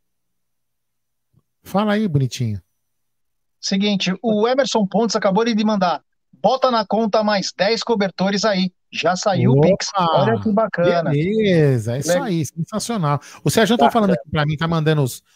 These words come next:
Speaker 1: tá mandando os comprovantes aqui que tão chegando pra enumerando já. Já tamo chegando
Speaker 3: Pô, que
Speaker 1: quase nos
Speaker 3: legal.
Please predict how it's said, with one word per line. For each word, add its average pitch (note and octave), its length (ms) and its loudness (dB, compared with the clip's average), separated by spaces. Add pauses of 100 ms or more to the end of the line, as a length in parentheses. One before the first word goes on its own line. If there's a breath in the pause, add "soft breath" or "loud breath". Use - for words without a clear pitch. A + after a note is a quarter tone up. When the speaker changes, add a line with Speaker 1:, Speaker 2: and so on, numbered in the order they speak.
(120)
Speaker 1:
tá D#3 100 -2
mandando D3+ 260 0
os C3+ 80 -6
comprovantes C3+ 580 -6
aqui B2 160 -16
que - 60 -20
tão C3 120 -6
chegando C3 340 -8
pra C#3 120 -4
enumerando A#2+ 480 -2
já. G#2 160 -6 (380)
Já - 100 -10
tamo E3+ 140 -2
chegando F3 240 0
Speaker 3:
Pô, - 60 2
que F3+ 80 2
Speaker 1:
quase G3 120 2
nos - 100 2
Speaker 3:
legal. E3 120 2